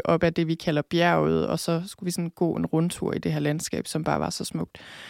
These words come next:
Og så snakkede jeg med dem om, hvad kunne I godt tænke jer? Hvad kunne I ønske jer her i tyve treogtyve? Og jeg synes bare, det var så sjovt,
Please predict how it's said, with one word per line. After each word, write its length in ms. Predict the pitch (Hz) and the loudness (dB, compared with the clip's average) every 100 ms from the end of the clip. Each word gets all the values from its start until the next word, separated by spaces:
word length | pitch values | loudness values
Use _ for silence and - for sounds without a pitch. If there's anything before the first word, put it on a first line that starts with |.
| - - - - - | -18 -18 -18 -4 0
Og 60 | |
så 120 | 208 247 | 2 2
snakkede 520 | - 202 220 294 247 | 4 4 4 2 2
jeg 120 | 170 | 4
med 140 | 151 | 2
dem 160 | 156 - | 2 0
om, 180 | - - | -2 -2
hvad 260 | - 170 226 | -2 2 2
kunne 180 | - 226 | 2 -2
I 80 | - | 0
godt 200 | 165 - | -2 -2
tænke 360 | - 160 160 - - | -2 -2 -4 -6 -14
jer? 60 | - _ - | -18 _ -2
Hvad 180 | 175 196 | 2 4
kunne 160 | - - | 2 2
I 180 | 180 - | 2 2
ønske 340 | 147 147 - | 0 -2 -4
jer 100 | - - | -6 -4
her 180 | - - - | -4 -4 -6
i 140 | - | -6
tyve 380 | 180 - - - | -4 -2 -2 -2
treogtyve? 800 | - - 151 - - - - 185 - - - - - - - | -4 -2 -2 -2 -4 -4 -4 -6 -12 -20 -20 -20 -20 -6 2
Og 120 | 196 | 4
jeg 120 | 196 | 4
synes 480 | - - 196 220 - | 2 0 2 0 -2
bare, 440 | - 156 160 180 247 - | 0 2 2 0 -4 0
det 120 | 185 | 2
var 140 | 170 175 | 4 2
så 180 | - 180 | 0 0
sjovt, 300 | 180 165 | 2 2